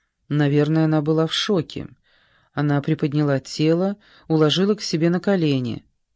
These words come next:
У него не было головы, как она могла? Потом она опустила тело на пол и осталась сидеть там, пока её не нашёл отец Харт.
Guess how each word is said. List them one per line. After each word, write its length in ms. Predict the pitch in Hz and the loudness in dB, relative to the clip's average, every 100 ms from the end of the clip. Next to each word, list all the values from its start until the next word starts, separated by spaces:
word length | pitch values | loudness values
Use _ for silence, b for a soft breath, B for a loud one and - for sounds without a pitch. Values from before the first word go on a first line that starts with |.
| _ _ _ _ _ _ | _ _ _ _ _ _
У 120 | - 151 | -2 2
него 360 | 151 151 190 | 2 2 2
не 260 | 185 196 202 | 4 4 4
было 260 | 190 190 | 2 2
головы, 600 | 180 185 196 208 226 214 | 2 2 4 4 4 2
как 280 | 127 180 170 | 2 0 2
она 180 | 180 180 | 2 2
могла? 540 | 185 180 175 175 156 b b b b b b b _ _ _ _ _ | 2 2 4 4 4 b b b b b b b _ _ _ _ _
Потом 300 | 143 175 170 | -4 0 2
она 180 | 165 160 | 2 2
опустила 640 | 151 151 - - 160 147 | 0 -6 -6 -2 2 2
тело 360 | 139 156 143 143 | 0 0 0 0
на 300 | 131 165 202 | 0 0 0
пол 280 | 233 233 b b b b b | 0 -2 b b b b b
и 80 | 147 | -4
осталась 540 | 151 - 214 220 208 | -4 0 2 2 0
сидеть 520 | - 160 147 160 - | -2 -2 2 0 0
там, 300 | - 170 208 | 0 2 2
пока 360 | 208 165 156 190 | 0 -2 0 0
её 320 | 196 175 185 | 2 2 0
не 160 | 190 185 | 2 2
нашёл 460 | 165 151 - 202 - | 0 0 -2 -2 -2
отец 440 | 160 - 196 - | -6 -2 -4 -4
Харт. 500 | - 180 131 - | 0 2 2 -4